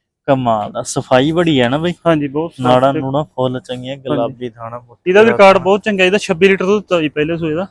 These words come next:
Speaker 1: ਠੀਕ ਆ ਬਾਈ।
Speaker 2: ਹੁਣ ਦੂਜਾ ਸੂਏ ਬਸ ਸੂਣਾ ਦਾ।
Speaker 1: ਹੂੰ।
Speaker 2: ਤੇ
Speaker 1: ਫੁੱਲ ਕੱਦ ਆ
Speaker 2: ਦੇਖੋ
Speaker 1: ਬਾਈ,
Speaker 2: ਜੀ।
Speaker 1: ਛੋਟੀ ਨਾ ਮੰਨਿਓ, ਕੱਦ
Speaker 2: ਠੰਡੀ
Speaker 1: ਫੁੱਲ ਆ।
Speaker 2: ਠੰਡੀ ਇਹ ਵੀ ਪੂਰੀ
Speaker 1: ਫੁੱਲ
Speaker 2: ਆ, ਇਹ ਨਹੀਂ ਗੱਲ
Speaker 1: ਬਰੀਕ
Speaker 2: ਕੋਈ।
Speaker 1: ਆ। ਜਿਵੇਂ
Speaker 2: ਜਿਵੇਂ
Speaker 1: ਮਰਜ਼ੀ
Speaker 2: ਮਰਜ਼ੀ
Speaker 1: ਹੱਥ
Speaker 2: ਫੇਰ।
Speaker 1: ਫੇਰੀ ਚੱਲ, ਕੋਈ
Speaker 2: ਕੋਈ
Speaker 1: ਚੱਕਰ
Speaker 2: ਚੱਕਰ
Speaker 1: ਨਹੀਂ,
Speaker 2: ਨਹੀਂ।
Speaker 1: ਕਹਿਣਾ ਕਰਮ ਵਾਲੀ ਨੇ ਕੁਛ ਨਹੀਂ,
Speaker 2: ਠੰਡੀ
Speaker 1: ਠੰਡੀ
Speaker 2: ਠੰਡੀ
Speaker 1: ਸੀਲ
Speaker 2: ਬਹੁਤ ਆ ਜੀ।
Speaker 1: ਫੁੱਲ ਆ।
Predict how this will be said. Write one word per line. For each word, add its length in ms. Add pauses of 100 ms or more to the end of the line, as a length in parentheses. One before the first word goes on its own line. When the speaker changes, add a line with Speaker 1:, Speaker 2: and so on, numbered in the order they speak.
Speaker 1:
ਠੀਕ 220
ਆ 40
ਬਾਈ। 200
Speaker 2:
ਹੁਣ 120
ਦੂਜਾ 260
ਸੂਏ 180
ਬਸ 220
ਸੂਣਾ 540
ਦਾ। 60
Speaker 1:
ਹੂੰ। 640 (440)
Speaker 2:
ਤੇ 140
Speaker 1:
ਫੁੱਲ 640
ਕੱਦ 140
ਆ 120
Speaker 2:
ਦੇਖੋ 200
Speaker 1:
ਬਾਈ, 140
Speaker 2:
ਜੀ। 100
Speaker 1:
ਛੋਟੀ 400
ਨਾ 160
ਮੰਨਿਓ, 380
ਕੱਦ 480 (120)
Speaker 2:
ਠੰਡੀ 240
Speaker 1:
ਫੁੱਲ 100
ਆ। 20
Speaker 2:
ਠੰਡੀ 220
ਇਹ 160
ਵੀ 100
ਪੂਰੀ 280
Speaker 1:
ਫੁੱਲ 100
Speaker 2:
ਆ, 20
ਇਹ 60
ਨਹੀਂ 120
ਗੱਲ 80
Speaker 1:
ਬਰੀਕ 100
Speaker 2:
ਕੋਈ। 100
Speaker 1:
ਆ। 40 (520)
ਜਿਵੇਂ 180
Speaker 2:
ਜਿਵੇਂ 120
Speaker 1:
ਮਰਜ਼ੀ 260
Speaker 2:
ਮਰਜ਼ੀ 80
Speaker 1:
ਹੱਥ 120
Speaker 2:
ਫੇਰ। 140
Speaker 1:
ਫੇਰੀ 220
ਚੱਲ, 220
ਕੋਈ 160
Speaker 2:
ਕੋਈ 80
Speaker 1:
ਚੱਕਰ 120
Speaker 2:
ਚੱਕਰ 160
Speaker 1:
ਨਹੀਂ, 100
Speaker 2:
ਨਹੀਂ। 140
Speaker 1:
ਕਹਿਣਾ 320
ਕਰਮ 300
ਵਾਲੀ 140
ਨੇ 100
ਕੁਛ 300
ਨਹੀਂ, 120
Speaker 2:
ਠੰਡੀ 120
Speaker 1:
ਠੰਡੀ 240
Speaker 2:
ਠੰਡੀ 160
Speaker 1:
ਸੀਲ 80
Speaker 2:
ਬਹੁਤ 160
ਆ 60
ਜੀ। 60
Speaker 1:
ਫੁੱਲ 80
ਆ। 60